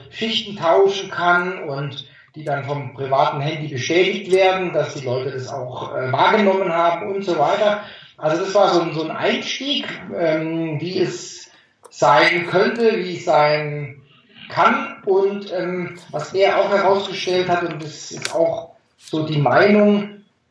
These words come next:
von, äh, von, von allen anderen Speakern, glaub ich, auch, ähm, dass die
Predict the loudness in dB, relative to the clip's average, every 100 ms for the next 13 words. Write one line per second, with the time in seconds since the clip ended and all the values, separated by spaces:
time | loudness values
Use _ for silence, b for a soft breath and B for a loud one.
0 | _ _ -8 -6 -8 -10 -2 4 4 4
1 | 2 0 -2 -4 -14 -18 -8 -4 -2 -2
2 | -2 -4 -4 -4 -6 -8 -10 -10 -4 -2
3 | 0 2 4 2 0 0 2 0 -4 -6
4 | -2 2 2 2 0 -6 -2 2 2 2
5 | 2 2 -2 -4 2 4 6 4 4 2
6 | 2 -2 -8 B B -6 -4 -4